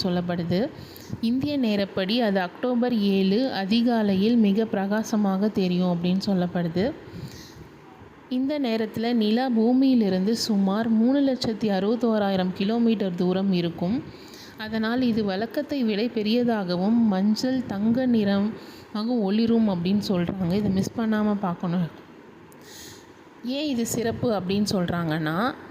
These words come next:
இது ரெண்டாயிரத்தி இருபத்தைந்தின் மிக சிறந்த நிகழ்ச்சிகளில் ஒன்று. அதாவது, சூப்பர் மூன்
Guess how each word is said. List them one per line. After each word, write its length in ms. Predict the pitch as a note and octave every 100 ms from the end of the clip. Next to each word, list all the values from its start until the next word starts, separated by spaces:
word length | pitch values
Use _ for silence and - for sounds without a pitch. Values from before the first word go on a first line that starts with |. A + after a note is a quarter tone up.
| -
இது 320 | G#3 G3+ G#3
ரெண்டாயிரத்தி 480 | F#3+ G3 A#3 C4+ C4+
இருபத்தைந்தின் 720 | A#3 G3+ G3+ G3 F3+ F3 A#3+
மிக 280 | A3+ G#3 B3
சிறந்த 500 | B3+ A3 A#3 B3 C4
நிகழ்ச்சிகளில் 800 | A#3+ G3 G3+ G#3 G3+ G3 F#3 F#3+
ஒன்று. 460 | E3+ E3 D#3+ D#3+ -
அதாவது, 640 | E3+ E3+ E3+ E3+ F#3 C#4+
சூப்பர் 500 | C#4+ - G#3+ - A3+
மூன் 280 | A#3+ C4 D4+